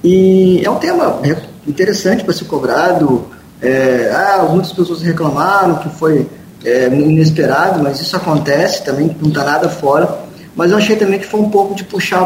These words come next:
pro lado do governo, no sentido de que, assim, olha, a gente até queria ter dado mais auxílio, não conseguimos dar mais porque milhões de brasileiros são invisíveis, tá vendo? Então, a gente queria ter ajudado mais gente, mas isso, que bom também que tá ajudando, né, Cláudio?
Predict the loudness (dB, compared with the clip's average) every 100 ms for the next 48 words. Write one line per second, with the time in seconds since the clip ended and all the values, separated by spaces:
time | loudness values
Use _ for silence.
0 | 0 0 2 0 0 -2 -2 0 2 2
1 | 0 -6 -16 -20 -20 -12 -2 -2 0 0
2 | 0 0 0 0 -2 -2 -4 -6 -6 -2
3 | 0 2 2 0 0 0 0 0 -2 -2
4 | -2 0 -2 -8 -16 -20 -20 -12 -2 0
5 | 0 -2 -4 0 2 2 2 0 2 2
6 | 0 -2 -6 -18 -20 -18 -4 -2 2 2
7 | 2 2 2 0 0 0 2 2 2 0
8 | 0 0 0 2 2 0 -6 -12 -18 -20
9 | -18 -14 -8 -2 0 2 0 -2 0 2
10 | 0 -2 -10 -12 -4 -4 0 0 0 -2
11 | -2 0 0 0 2 2 2 2 -2 -2
12 | -2 -4 -10 -4 -2 -2 -6 -16 -12 -6
13 | 0 2 2 2 2 0 0 2 2 0
14 | 0 0 -2 -4